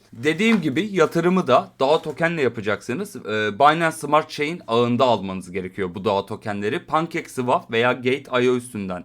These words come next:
alıp Metamask'ınıza atabilirsiniz. Unutmayın, Ethereum ağı değil, Binance Smart Chain ağı üstünde olacak.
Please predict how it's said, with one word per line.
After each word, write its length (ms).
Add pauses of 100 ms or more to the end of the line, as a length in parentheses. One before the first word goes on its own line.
alıp 340 (280)
Metamask'ınıza 840
atabilirsiniz. 880
Unutmayın, 540
Ethereum 480
ağı 180
değil, 280
Binance 360
Smart 320
Chain 220
ağı 240
üstünde 420
olacak. 520